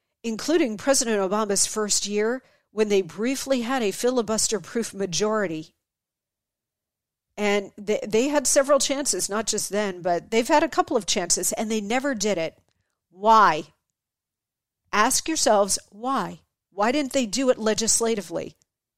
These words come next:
Because they wanted to keep the fires burning, to inflame their base,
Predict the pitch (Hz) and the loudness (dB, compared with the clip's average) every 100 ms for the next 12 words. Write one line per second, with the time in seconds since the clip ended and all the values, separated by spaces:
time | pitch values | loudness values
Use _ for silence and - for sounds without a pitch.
0 | _ _ _ _ _ _ _ - 247 185 | _ _ _ _ _ _ _ -4 -2 0
1 | 226 202 - 196 180 165 196 254 330 339 | 0 0 0 0 -2 -2 0 2 0 0
2 | - 330 - 220 214 - 202 - - 202 | -2 -2 -4 -6 -6 -6 -8 -8 -4 -2
3 | 208 208 208 196 - - 180 214 226 208 | -2 -4 -2 -2 -4 -10 -4 -2 0 -2
4 | 180 160 147 _ _ _ _ _ _ _ | -6 -8 -16 _ _ _ _ _ _ _
5 | _ _ _ _ _ _ - 240 233 202 | _ _ _ _ _ _ -4 2 2 2
6 | - 226 254 269 269 262 262 240 226 220 | -4 -2 -2 0 -2 2 4 4 4 0
7 | 165 - - - | 0 0 0 0